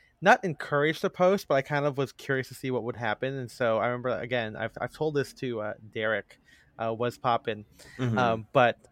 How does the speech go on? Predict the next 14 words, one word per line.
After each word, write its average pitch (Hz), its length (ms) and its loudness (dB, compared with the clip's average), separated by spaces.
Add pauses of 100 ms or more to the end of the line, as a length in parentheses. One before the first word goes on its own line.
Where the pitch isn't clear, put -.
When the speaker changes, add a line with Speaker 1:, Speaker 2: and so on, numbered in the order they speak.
(160)
Speaker 1:
<laughs> - 240 -14
I - 640 -6
remember 135 220 2
I 127 140 4
wore, 127 300 2
like, 123 200 0
a 120 120 -2
tweed 131 400 -8
vest 117 480 2
with, 120 180 -4
like, 113 240 -2
a, 107 340 -2
a 113 100 -4
f-, - 160 -14